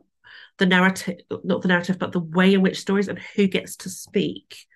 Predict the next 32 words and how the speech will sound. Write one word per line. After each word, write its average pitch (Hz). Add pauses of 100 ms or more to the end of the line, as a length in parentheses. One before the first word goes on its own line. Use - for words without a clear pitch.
(480)
are -
actually -
as, 185
really 185
as 196
important 170
as -
what's -
spoken 247 (640)
or 196
what's 160
said. 160 (920)
So 196
for 196
me, 196
that 185
was 180
kind 175
of 160 (400)
something 190
that 170
felt 151
very 147
current. 151 (640)
Um, 185
and 190
then 180
obviously 170
there's 156
a 143
kind 156
of, 156